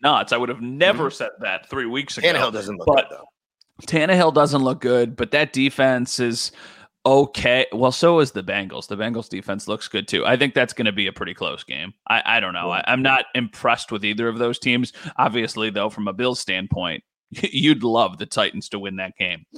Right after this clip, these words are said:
Speaker 1: because it would bury the Bengals that much more than they already are.
Speaker 2: Only three, four o'clock window games on Sunday. Two of them involve A F C teams. Raiders at Chargers. I mean, the Chargers can't get out of their own way, but they better be able to beat the Raiders, right?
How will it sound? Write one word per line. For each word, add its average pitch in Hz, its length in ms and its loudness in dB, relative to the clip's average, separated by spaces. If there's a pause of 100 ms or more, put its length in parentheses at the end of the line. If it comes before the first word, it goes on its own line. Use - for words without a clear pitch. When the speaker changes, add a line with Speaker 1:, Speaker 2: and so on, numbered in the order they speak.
(280)
Speaker 1:
because 117 280 -4
it - 80 -4
would 104 120 -4
bury 104 280 2
the 90 80 -10
Bengals 90 400 -6
that 85 180 0
much 101 180 -4
more 87 220 -4
than 87 140 -12
they 85 120 -6
already 60 320 -6
are. - 180 -10 (520)
Speaker 2:
Only 135 300 0
three, 143 440 -2
four 135 540 0
o'clock 120 420 0
window 117 300 0
games 104 340 -6
on 101 160 -4
Sunday. 107 480 0 (480)
Two 151 140 -4
of 151 40 -2
them 135 140 6
involve 117 420 4
A 117 120 4
F 107 80 0
C 117 400 -4 (100)
teams. 113 600 -2
Raiders 139 580 0
at 123 240 0
Chargers. 127 720 -2 (680)
I - 40 -10
mean, 107 60 -4
the 113 40 -6
Chargers 147 340 0
can't 135 200 -2
get 143 80 2
out 123 140 4
of 113 40 0
their 117 180 0
own 110 240 0
way, 117 200 2
but 95 140 -4
they 120 80 -2
better 123 280 2
be 104 120 -2
able 87 100 -4
to 90 60 -4
beat 95 160 -12
the 78 80 -12
Raiders, 80 420 -6
right? 92 100 0